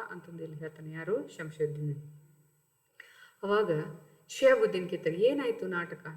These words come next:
ಏನಾಯ್ತು ಆಟ?" ಅಂದ್ಬಿಟ್ಲೆ ಅವಾಗ ಎಲ್ಲರೂ ಒಬ್ಬರ ಮುಖ ಒಬ್ರು ನೋಡ್ತಾರೆ. ಶಂಶುದ್ದೀನ್ ಹೇಳ್ತಾ ಇದ್ದಾನೆ, "ಹೌದಪ್ಪ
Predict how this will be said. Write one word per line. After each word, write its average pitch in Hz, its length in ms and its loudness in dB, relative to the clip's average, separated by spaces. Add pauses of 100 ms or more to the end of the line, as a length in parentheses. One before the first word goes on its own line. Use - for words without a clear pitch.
(240)
ಏನಾಯ್ತು 202 440 4
ಆಟ?" 156 240 -2
ಅಂದ್ಬಿಟ್ಲೆ 147 600 -2 (680)
ಅವಾಗ 175 260 2
ಎಲ್ಲರೂ 165 440 2
ಒಬ್ಬರ 151 240 0
ಮುಖ 160 240 -4
ಒಬ್ರು 143 360 -4
ನೋಡ್ತಾರೆ. 147 380 -6
ಶಂಶುದ್ದೀನ್ 151 880 -4
ಹೇಳ್ತಾ 151 280 -2
ಇದ್ದಾನೆ, 143 200 -10
"ಹೌದಪ್ಪ 160 460 2